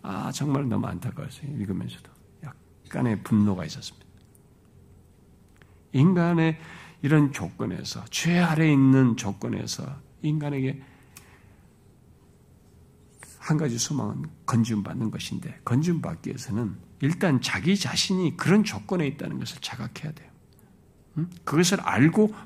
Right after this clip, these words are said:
받아들여야 합니다. 아, 내가 죄 아래 있구나. 이, 이 조건에 있으면 나는 멸망하는구나. 라는 것을 받아들여야 되고, 그 다음에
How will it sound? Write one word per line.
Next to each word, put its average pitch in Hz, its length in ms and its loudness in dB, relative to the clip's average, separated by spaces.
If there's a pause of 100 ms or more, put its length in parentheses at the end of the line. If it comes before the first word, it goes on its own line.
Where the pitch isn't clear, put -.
받아들여야 170 760 0
합니다. 160 380 0 (400)
아, 123 140 2
내가 170 320 8
죄 208 180 -2
아래 247 180 0
있구나. 170 640 -2 (200)
이, 185 100 10
이 254 260 8
조건에 254 320 6
있으면 233 280 8
나는 170 220 8
멸망하는구나. 131 760 8
라는 208 240 12
것을 233 260 4 (240)
받아들여야 156 540 -4
되고, 151 400 2 (180)
그 - 100 0
다음에 247 320 12